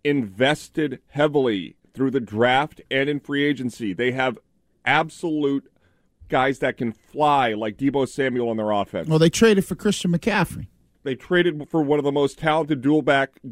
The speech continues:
Speaker 1: dual talented running backs in the N F L. Why are the Patriots allowing the guy like this to just remain out there? I don't get it. I really don't. It's just money. You don't have to give up a draft pick. You don't have to give up any compensation. They are thirtieth. They're up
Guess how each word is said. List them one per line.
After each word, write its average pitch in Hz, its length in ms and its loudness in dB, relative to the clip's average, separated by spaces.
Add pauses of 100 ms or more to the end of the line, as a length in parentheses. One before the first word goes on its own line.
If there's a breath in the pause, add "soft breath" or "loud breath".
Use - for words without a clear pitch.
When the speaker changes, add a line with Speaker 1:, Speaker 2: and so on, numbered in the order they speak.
Speaker 1:
dual 151 260 0
talented 139 520 -2
running 131 220 -2
backs 117 280 -2
in 123 60 -6
the 123 80 -2
N 120 100 0
F 113 120 -4
L. 92 240 -2 (720)
Why 143 600 2
are 156 120 2
the 151 100 0
Patriots 160 720 -2
allowing 143 600 0
the 135 80 -4
guy 117 220 0
like 117 260 -2
this 120 240 -4
to - 80 -18
just 135 240 -6
remain 135 440 -2
out 165 300 2
there? - 280 -6 (460)
I 151 100 2
don't 196 300 0
get 214 200 2
it. 190 200 -2
I 139 60 2
really 240 280 2
don't. 220 220 4
It's - 160 -4
just - 440 0
money. 220 280 0
You 262 80 0
don't 302 80 2
have 285 100 0
to 175 80 -6
give 165 80 -4
up 127 80 -6
a 117 60 -4
draft 131 400 0
pick. 240 260 -2 (240 soft breath)
You 143 60 -2
don't 151 80 2
have 139 80 -6
to 139 80 -10
give 131 100 -4
up 117 200 -4
any 202 200 0
compensation. 185 840 -2 (460)
They 160 140 6
are 165 100 2
thirtieth. 175 600 2
They're 127 160 2
up 185 200 -2